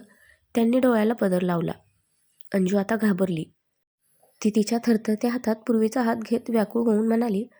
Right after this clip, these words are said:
"बोला ना ताई, क-, काय बोलले डॉक्टर? ते, ते ठीक आहेत ना?" "पायाला गोळी लागली, डोक्याचं पण ऑपरेशन केले,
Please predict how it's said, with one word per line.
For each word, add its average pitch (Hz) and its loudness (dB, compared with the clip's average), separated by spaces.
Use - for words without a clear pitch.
"बोला 226 4
ना 269 -2
ताई, 208 -2
क-, 240 -2
काय 233 0
बोलले 214 2
डॉक्टर? 202 -2
ते, - 0
ते 254 6
ठीक 262 0
आहेत 220 0
ना?" 202 -2
"पायाला 202 0
गोळी 214 0
लागली, 180 0
डोक्याचं 220 0
पण 247 -2
ऑपरेशन 208 -2
केले, 170 -2